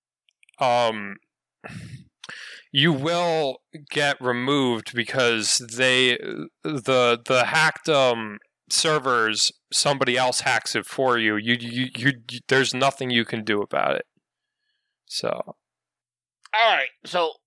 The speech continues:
Speaker 2: let's get into the show proper. Let's do our updated trophy counts. I am level six hundred eighty-four, total trophies of sixteen thousand eight hundred twelve with three hundred seventy-three platinums. I have a new one.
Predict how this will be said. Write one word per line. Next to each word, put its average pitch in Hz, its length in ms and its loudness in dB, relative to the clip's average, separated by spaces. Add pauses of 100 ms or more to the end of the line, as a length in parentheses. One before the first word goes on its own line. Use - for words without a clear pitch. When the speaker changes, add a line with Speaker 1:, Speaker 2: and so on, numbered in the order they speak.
Speaker 2:
let's 190 200 2
get 214 240 2
into 170 440 0
the 123 100 -2
show 104 400 -4
proper. 156 800 2 (1500)
Let's 127 240 -4
do 143 140 0
our 139 180 2
updated 127 280 -2
trophy 123 260 -6
counts. 131 340 -4
I 135 200 2
am 131 220 -4
level 127 260 -2
six 147 200 -6
hundred 117 220 -4
eighty-four, 123 420 -2
total 127 180 0
trophies 113 340 -4
of 113 220 0
sixteen 127 400 -6
thousand 120 320 0
eight 123 120 0
hundred 117 260 -2
twelve 156 260 2 (340)
with 165 180 2
three 165 180 0
hundred 143 300 0
seventy-three 143 500 0
platinums. 156 440 0
I 101 200 2
have 90 220 0
a 92 60 -4
new 120 220 2
one. 110 320 -6